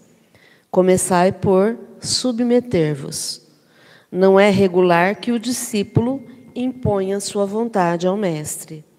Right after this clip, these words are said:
Eu acho que nós já tínhamos lido isso, porque eu me lembro dessa bronca dos espíritos. Vocês lembram disso? Né? Ele coloca a gente no lugar, assim, bem legal, né?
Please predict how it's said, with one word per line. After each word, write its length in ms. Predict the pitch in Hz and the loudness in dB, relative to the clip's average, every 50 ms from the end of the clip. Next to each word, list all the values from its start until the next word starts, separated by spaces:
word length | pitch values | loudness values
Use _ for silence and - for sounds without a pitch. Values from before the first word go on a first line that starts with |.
| _ _ _ _ _ _ _ _ _ _ _ _ _ _ _ _ _ _ _ _ _ _ _ _ _ _ _ _ _ _ - _ _ _ _ _ _ _ _ _ _ _ _ - | _ _ _ _ _ _ _ _ _ _ _ _ _ _ _ _ _ _ _ _ _ _ _ _ _ _ _ _ _ _ -20 _ _ _ _ _ _ _ _ _ _ _ _ -16
Eu 80 | 214 | -14
acho 220 | 202 202 208 - - | -14 -14 -16 -16 -16
que 80 | 247 | -14
nós 180 | 233 233 240 226 | -12 -12 -12 -12
já 80 | 247 | -12
tínhamos 380 | 240 240 - 240 220 208 202 180 | -14 -12 -14 -14 -14 -14 -14 -16
lido 340 | 185 190 190 165 165 170 185 | -14 -14 -14 -14 -12 -14 -12
isso, 560 | 214 233 240 233 233 - - - 185 175 175 _ _ _ _ _ _ _ _ _ _ _ | -12 -12 -12 -12 -14 -16 -20 -20 -20 -20 -20 _ _ _ _ _ _ _ _ _ _ _
porque 200 | 196 - - 202 | -20 -14 -12 -12
eu 60 | 196 | -10
me 80 | 208 214 | -10 -10
lembro 260 | 208 208 214 208 202 | -10 -10 -10 -10 -12
dessa 300 | 196 214 208 214 240 240 | -12 -12 -12 -12 -14 -14
bronca 420 | 214 202 208 208 214 214 208 214 | -12 -10 -10 -8 -8 -8 -10 -10
dos 200 | 202 202 208 202 | -10 -10 -10 -12
espíritos. 680 | 214 214 - - - 226 220 208 208 202 - 208 196 | -12 -14 -16 -14 -12 -10 -10 -10 -10 -12 -14 -14 -14
Vocês 300 | - - - - 196 196 185 | -14 -14 -14 -14 -14 -14 -12
lembram 320 | 220 233 214 180 165 170 | -12 -14 -14 -14 -16 -16
disso? 560 | 170 180 190 233 214 180 - - - - - - - _ _ - - _ _ _ _ _ - - _ _ _ - _ _ - - _ _ _ _ _ _ _ _ _ _ _ | -16 -12 -10 -10 -10 -10 -12 -16 -20 -20 -20 -20 -20 _ _ -20 -20 _ _ _ _ _ -20 -20 _ _ _ -20 _ _ -20 -20 _ _ _ _ _ _ _ _ _ _ _
Né? 320 | - 180 180 190 196 190 190 | -20 -18 -18 -16 -16 -16 -16
Ele 160 | 170 170 175 | -18 -18 -20
coloca 460 | 175 _ - 196 196 202 202 202 220 214 | -16 _ -12 -10 -8 -8 -8 -8 -8 -8
a 20 | |
gente 380 | 202 208 220 220 208 208 - 214 | -6 -6 -6 -6 -8 -10 -12 -10
no 120 | 214 214 | -10 -8
lugar, 420 | 214 202 185 180 196 208 214 214 | -8 -8 -6 -4 -2 -2 -2 -2
assim, 340 | 214 214 208 - - 214 202 | -4 -6 -8 -10 -12 -12 -8
bem 220 | 196 214 233 262 285 | -4 -4 -4 -2 -2
legal, 440 | 311 302 240 226 196 190 180 175 | -4 -4 -2 -2 -2 -2 -2 -4
né? 300 | 175 175 180 185 185 180 | -6 -6 -8 -8 -10 -12